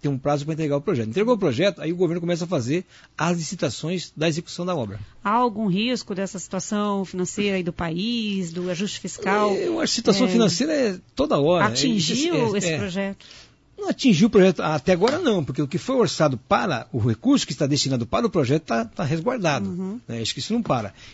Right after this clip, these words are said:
Speaker 1: E depois se for fazer uma pu-, uma público-privada, como tem hoje as rodovias, você
Speaker 2: Uhum.
Speaker 1: tem essas parcerias, né? Isso ocorre, demora um pouquinho ainda, mas vai ocorrer.
Speaker 2: Tá certo.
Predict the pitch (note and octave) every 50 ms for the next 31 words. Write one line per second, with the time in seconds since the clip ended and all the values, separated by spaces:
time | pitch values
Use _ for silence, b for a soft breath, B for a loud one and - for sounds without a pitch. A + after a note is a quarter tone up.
0 | B - E3 F3+ - B3 A3 - - F3 F3 D#3+ - E3 C3+ D#3 D3 B2+ - C#3+
1 | D3 D#3+ - C#3 C3 B2+ A#2+ A#2 G#2+ - _ - D3 C#3 C3+ C3 B2 - C3 A#2
2 | G2 B2+ F#3 B3 A3+ C#3 - - B2+ A2 - - A#2+ A2+ A2+ A#2 A2+ A2+ F#2+ G2
3 | A#2+ A2+ G#2+ F#2 A#2+ G#3+ B3+ C4+ C3+ - - B B B B C4+ B3+ A#3+ G3+ G3
4 | G3+ G3+ G3 F3 D#3 E3+ G3+ E3+ - - D3+ - - F3+ D3 - A3+ A#3+ E3+ E3
5 | D3+ A2 G2 A2+ C#3 B2 b b b b b b b b b - - C#4+ C#4 B2
6 | - - C#3+ C3 - D3+ C3+ C#3+ C#3+ C#3 C3 C3+ C#3 D#3 C3 - D#3 - - C#3
7 | C3+ D3 D#3 D3 C3+ D#3+ E3+ E3 - A#3 D#3 A2 G2 F2+ - - _ B B B
8 | B B B B B B - - G#3 - - - F3+ D#3+ D#3 - _ - E3